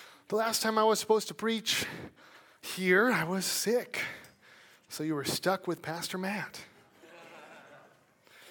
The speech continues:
I'm obviously kidding. Pastor Matt is a great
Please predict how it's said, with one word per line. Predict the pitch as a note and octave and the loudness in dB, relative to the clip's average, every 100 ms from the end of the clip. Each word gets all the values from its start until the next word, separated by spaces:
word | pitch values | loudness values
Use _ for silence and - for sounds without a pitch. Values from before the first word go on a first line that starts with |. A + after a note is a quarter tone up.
| - - - - _ _ _ _ _ _ _ - | -20 -20 -20 -20 _ _ _ _ _ _ _ -8
I'm | C#3 | -4
obviously | B2+ B2+ B2+ C3+ | -4 -4 -4 -6
kidding. | - C3 C3 B2+ C#3+ - | -4 -2 -2 -4 -10 -4
Pastor | F3 D3+ - C#3+ | 0 0 0 -2
Matt | C3 B2+ | -2 -4
is | A#2+ - - - _ _ _ _ _ - - _ _ _ - | -6 -8 -12 -18 _ _ _ _ _ -20 -20 _ _ _ -2
a | D#3 | 6
great | F#3+ G#3 G#3+ | 8 6 4